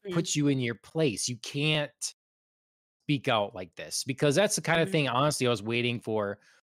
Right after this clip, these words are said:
Speaker 2: in the previous episode with the whole f-, s-, family squabble. It's at some point,
Speaker 1: Mm-hmm.
Speaker 2: a, a lesser king would have, like, hurt his family some way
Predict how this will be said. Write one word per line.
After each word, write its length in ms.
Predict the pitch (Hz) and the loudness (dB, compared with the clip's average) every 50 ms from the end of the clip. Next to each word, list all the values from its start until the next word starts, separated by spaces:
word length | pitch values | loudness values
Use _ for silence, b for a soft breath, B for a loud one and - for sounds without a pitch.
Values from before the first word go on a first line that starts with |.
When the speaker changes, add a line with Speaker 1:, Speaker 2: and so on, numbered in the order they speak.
| _ _ - | _ _ -14
Speaker 2:
in 40 | 107 | -12
the 60 | - | -2
previous 360 | - 139 175 175 143 - - | 0 2 4 4 4 4 2
episode 540 | 123 107 101 - - - 113 110 107 104 101 | 0 0 0 0 0 2 2 2 2 2 0
with 380 | 101 104 101 98 - - _ _ _ _ _ _ _ _ - | 0 0 -2 -2 -4 -10 _ _ _ _ _ _ _ _ -8
the 140 | 117 110 | -6 -2
whole 240 | 101 131 127 120 117 | 0 0 2 2 0
f-, 300 | 110 - - - - _ _ - - | -2 -6 -10 -16 -20 _ _ -14 -8
s-, 200 | - - - - - | -6 -6 -4 -4 -2
family 380 | 139 131 131 131 131 123 117 | 0 0 0 0 0 -2 -2
squabble. 680 | 110 - - - - 117 131 151 180 135 101 90 92 104 | -2 -2 -4 -2 0 2 2 4 2 2 0 -4 -6 -6
It's 180 | 113 107 - - | -8 -6 -4 -4
at 140 | 117 110 - | -4 -4 -4
some 300 | - - 143 160 180 170 | -2 0 0 0 0 0
point, 320 | - 139 123 117 110 78 | 0 0 0 0 -2 -4
Speaker 1:
Mm-hmm. 220 | 80 175 - 139 131 | -6 -4 -2 0 0
Speaker 2:
a, 80 | 135 - _ _ _ _ _ - | 0 -2 _ _ _ _ _ -6
a 120 | 131 117 101 95 _ _ - - - | -6 -6 -8 -12 _ _ -20 -12 -4
lesser 440 | 123 143 170 175 - - 180 160 147 | -2 -2 0 0 0 0 0 0 0
king 600 | - - - 175 175 151 120 107 92 90 92 92 B B B B _ _ _ - | 0 0 0 2 2 2 0 -2 -4 -8 -14 -16 B B B B _ _ _ -4
would 240 | 113 120 135 123 | 0 0 0 2
have, 280 | 113 127 120 107 98 - | 2 0 -2 -2 -4 -4
like, 380 | 113 113 113 110 107 - - _ _ _ _ _ _ _ _ _ _ _ _ _ | -2 -2 0 0 -2 -6 -14 _ _ _ _ _ _ _ _ _ _ _ _ _
hurt 340 | - - 151 170 180 175 127 | -4 0 2 2 2 0 0
his 240 | - 139 127 107 - | -2 -4 -2 -2 -2
family 400 | - 127 127 127 117 101 92 95 | 0 0 0 0 0 -2 -4 -6
some 300 | - - 107 92 92 90 | -6 -6 -6 -8 -8 -10
way 340 | 87 85 80 76 85 95 | -10 -10 -10 -12 -14 -16